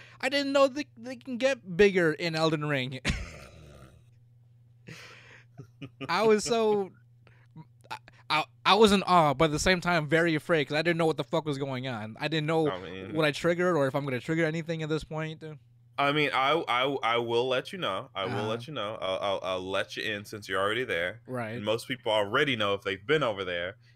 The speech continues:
Speaker 2: If you kill it, you get a fat fucking bunch of souls.
Speaker 1: Oh, I bet. Jeez.
Speaker 2: However, the only, like,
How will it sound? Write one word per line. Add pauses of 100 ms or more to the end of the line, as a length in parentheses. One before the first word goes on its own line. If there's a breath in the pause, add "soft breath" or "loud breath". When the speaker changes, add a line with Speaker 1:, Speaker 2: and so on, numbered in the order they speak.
(180 soft breath)
Speaker 2:
If
you
kill
it,
you
get
a (400)
fat (160)
fucking
bunch
of
souls. (140)
Speaker 1:
Oh,
I
bet. (1000 soft breath)
Jeez.
Speaker 2:
However,
the
only, (400)
like,